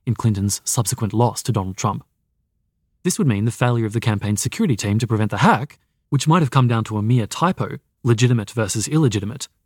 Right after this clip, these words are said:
was extraordinarily consequential. These events vividly illustrate how careers in info security at key organizations have the potential for outsized impact.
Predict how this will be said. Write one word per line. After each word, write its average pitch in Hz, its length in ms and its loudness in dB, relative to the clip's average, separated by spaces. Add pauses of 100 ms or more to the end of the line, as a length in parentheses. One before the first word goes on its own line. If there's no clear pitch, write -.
(320)
was 143 160 4
extraordinarily 135 960 0
consequential. 117 720 -6 (1120)
These 208 160 2
events 127 420 2
vividly 123 480 2
illustrate 113 460 -4
how 131 180 4
careers 156 380 4
in 143 80 0
info 147 260 2
security 107 420 -2
at 110 120 -6
key 143 160 4
organizations 113 680 0
have 113 120 -6
the - 60 0
potential 120 460 0
for 139 140 -4
outsized 120 520 0
impact. 110 460 -4